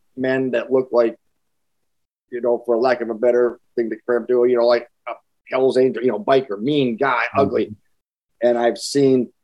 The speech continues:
Speaker 1: the simplest of one of my songs, bring him to his knees and bring him to the Lord. And that's what I live for.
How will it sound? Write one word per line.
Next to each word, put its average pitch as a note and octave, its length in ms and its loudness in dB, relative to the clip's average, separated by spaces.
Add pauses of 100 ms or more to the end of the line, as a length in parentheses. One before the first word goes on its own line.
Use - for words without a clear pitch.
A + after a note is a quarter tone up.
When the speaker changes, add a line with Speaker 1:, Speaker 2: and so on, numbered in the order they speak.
(120)
Speaker 1:
the G#2 60 -12
simplest B2+ 600 -2
of A2 100 0
one G#2 260 -2
of A2 80 -2
my G#2+ 140 0
songs, G#2+ 580 -4 (160)
bring A#2+ 200 2
him A#2 300 -2 (300)
to G#2+ 80 -4
his F#2+ 160 0
knees B2 240 2
and G2 80 -16
bring A2 120 -2
him A2 100 -2
to G2+ 60 -6
the G2+ 40 -2
Lord. G2+ 320 0 (880)
And A#2 360 0 (280)
that's A#2 220 -4
what G#2 120 -10
I G2 40 -12
live G#2+ 260 -4
for. F2 320 -6